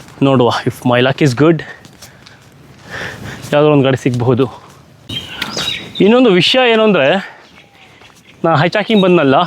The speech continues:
ಒಂದಷ್ಟು ಜನ ಡ್ರಾಪ್ ಕೊಟ್ರಲ್ಲ, ಅವರೆಲ್ಲರನ್ನೂ ನಾನು ಕೇಳಿದೆ ದೇವಸ್ಥಾನ ಏನು, ಹೇಗೆ, ಎಷ್ಟು ವರ್ಷದ್ದು, ಏನು ಇತಿಹಾಸ ಅಂತೆಲ್ಲ.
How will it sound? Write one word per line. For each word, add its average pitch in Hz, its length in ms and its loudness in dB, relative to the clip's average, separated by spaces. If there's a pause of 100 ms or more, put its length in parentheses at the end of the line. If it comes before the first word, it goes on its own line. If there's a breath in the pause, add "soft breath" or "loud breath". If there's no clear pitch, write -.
(140)
ಒಂದಷ್ಟು 147 280 0
ಜನ 160 120 2
ಡ್ರಾಪ್ 156 200 0
ಕೊಟ್ರಲ್ಲ, 135 340 0 (360 loud breath)
ಅವರೆಲ್ಲರನ್ನೂ 233 760 4
ನಾನು 208 140 2
ಕೇಳಿದೆ 156 600 0 (720 soft breath)
ದೇವಸ್ಥಾನ 190 380 0
ಏನು, 180 460 2
ಹೇಗೆ, 165 460 -2 (420 soft breath)
ಎಷ್ಟು 151 220 0
ವರ್ಷದ್ದು, 151 580 0
ಏನು 143 140 4
ಇತಿಹಾಸ 139 380 0
ಅಂತೆಲ್ಲ. 120 340 2